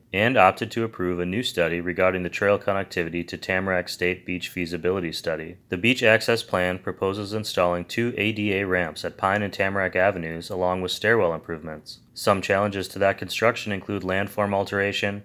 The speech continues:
which includes bluff erosion and water runoff, existing slopes, and supporting elevated ramps. The council was also presented a proposal for connecting the seawall walkway to complete the Agua Hedionda Lagoon North Shore Trail with a tunnel under the Coast Highway.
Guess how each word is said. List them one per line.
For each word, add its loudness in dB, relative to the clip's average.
which -2
includes 0
bluff 4
erosion 2
and -6
water 4
runoff, 2
existing -2
slopes, 0
and -6
supporting -2
elevated 0
ramps. -4
The -4
council 4
was -4
also 0
presented -4
a -4
proposal 0
for -4
connecting -2
the -4
seawall 4
walkway 2
to -6
complete -8
the -4
Agua 2
Hedionda 0
Lagoon -4
North -2
Shore -2
Trail -4
with -2
a 6
tunnel 2
under 0
the 0
Coast -2
Highway. 2